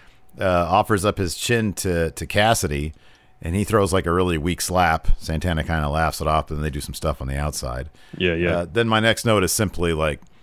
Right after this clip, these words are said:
Speaker 1: twenty minutes of really good tag team stuff.
Speaker 2: Yeah.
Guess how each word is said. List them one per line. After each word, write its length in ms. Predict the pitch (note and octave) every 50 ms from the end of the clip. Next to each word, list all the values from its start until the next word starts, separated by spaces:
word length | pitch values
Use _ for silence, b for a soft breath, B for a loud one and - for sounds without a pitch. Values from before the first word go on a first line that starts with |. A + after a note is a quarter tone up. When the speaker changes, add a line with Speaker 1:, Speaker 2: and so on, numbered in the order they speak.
| b b b -
Speaker 1:
twenty 260 | - - A2 G#2 F#2
minutes 300 | F2 F2 F2 F2 D#2+ -
of 140 | F2 D#2 C2+
really 260 | E2 E2+ E2 D#2+ D#2
good 260 | C#2 - E2+ D#2+ C#2 -
tag 280 | - F2+ E2 E2 D2+ -
team 220 | - D#2+ C#2+ C2+
stuff. 500 | - - - D2+ B1+ B1 - - - - - - - - - _ - -
Speaker 2:
Yeah. 320 | - G#2 G2 F#2 F2